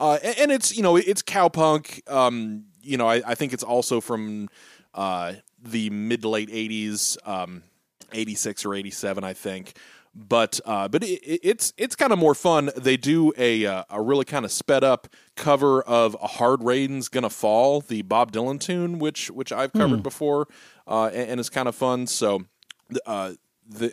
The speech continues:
Speaker 1: those are the two recent blind buys, and I've got one more truly blind buy, uh, coming up.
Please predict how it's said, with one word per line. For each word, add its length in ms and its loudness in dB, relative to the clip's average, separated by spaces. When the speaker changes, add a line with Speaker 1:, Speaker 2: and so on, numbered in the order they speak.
Speaker 1:
those 380 2
are 60 4
the 120 -2
two 240 -2
recent 420 -2
blind 280 0
buys, 300 2
and 80 -2
I've 60 -4
got 160 -2
one 180 2
more 220 2
truly 560 -2
blind 600 -2
buy, 420 0
uh, 260 -2
coming 360 -2
up. 260 -2